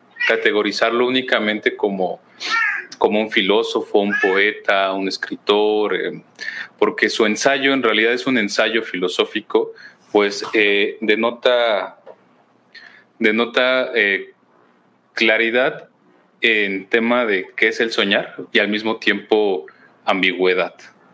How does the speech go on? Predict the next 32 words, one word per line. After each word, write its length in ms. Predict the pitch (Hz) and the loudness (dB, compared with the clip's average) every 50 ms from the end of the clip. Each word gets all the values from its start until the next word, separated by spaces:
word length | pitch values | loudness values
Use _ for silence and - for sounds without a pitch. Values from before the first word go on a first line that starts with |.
| _ _ | _ _
Entonces, 840 | 104 98 92 - 101 98 98 - - 110 104 104 101 - - - - - - - - - - - - _ | -4 -4 0 0 0 0 0 0 2 2 2 2 0 -4 -8 -12 -14 -18 -20 -20 -20 -20 -20 -20 -4 _
¿qué 100 | - 131 | -2 0
significa 680 | 131 - 151 135 127 113 - - 123 117 - 123 120 | 0 0 0 0 0 0 0 -2 -2 0 0 -2 -2
que 80 | - 120 | -2 -2
tengamos 500 | - - 104 98 98 101 107 110 110 - | -2 0 0 2 2 0 0 -2 -4 -6
como 240 | - - 101 95 98 | -4 -2 0 0 0
esta 200 | 98 - - 107 | 0 0 -2 -2
ambivalencia? 840 | 101 98 95 90 87 87 90 95 98 101 - 120 151 202 196 - - _ _ _ - - _ _ _ _ _ _ _ _ _ - - - | 0 0 0 0 2 2 0 0 -2 0 0 0 0 -2 -4 -10 -16 _ _ _ -20 -20 _ _ _ _ _ _ _ _ _ -10 -4 -2
Pues 140 | - 107 - | -2 0 2
que 80 | - 113 | 0 2
hay 60 | 113 | 2
una 200 | 113 110 107 - | 2 0 0 0
pauta 320 | - 107 104 - 107 98 | 0 0 2 0 0 0
para 160 | 101 95 95 | 2 0 2
reflexionar 600 | 92 98 92 - - 107 - - - 131 147 160 135 | 2 0 -2 0 -2 -4 -2 -2 0 0 0 0 0
y 80 | 117 | 2
de 80 | 107 113 | 2 2
esto 200 | 113 113 - 113 | 0 0 -2 -2
se 140 | - - 101 | -2 -2 0
trata. 480 | - - 101 98 98 - 95 90 - - - - - - - - - - _ _ _ | 0 0 0 0 0 0 -2 -2 -2 -6 -12 -14 -12 -12 -14 -14 -18 -20 _ _ _
Eh, 580 | - 117 113 110 110 110 110 113 110 - - - _ _ _ _ _ _ _ _ _ _ _ _ | 0 2 2 4 4 2 2 0 -2 -4 -10 -16 _ _ _ _ _ _ _ _ _ _ _ _
ensoñación, 1000 | - 127 123 - - 135 131 131 131 127 - - 156 151 160 170 170 156 165 - - | -2 -2 0 2 2 2 4 2 2 0 0 0 2 2 2 2 0 -2 -6 -4 -2
en 180 | 131 120 113 117 | -2 -2 0 0
términos 440 | - 139 143 156 156 147 131 113 120 | 0 0 2 0 0 0 0 -2 0
muy, 360 | 123 127 131 139 139 143 139 127 | 0 0 2 2 2 0 -2 -2
muy, 600 | 127 131 131 139 139 135 131 127 120 110 101 - - - - _ _ _ _ _ _ _ _ | -2 0 0 0 0 -2 -2 -4 -4 -6 -8 -12 -18 -20 -20 _ _ _ _ _ _ _ _
muy 200 | 113 110 117 123 | -2 0 0 2
genéricos, 680 | - - 123 113 113 113 117 123 131 127 - 113 113 | 2 0 2 2 2 2 2 2 0 0 0 0 0
muy 180 | 120 120 120 117 | 0 0 2 2
amplios, 300 | 120 120 120 131 127 - | 0 0 0 -2 -2 0
sería 260 | - 113 117 117 117 | 2 2 2 2 2
como, 440 | - - 131 123 113 104 98 90 - | 0 0 2 2 2 2 0 -2 -4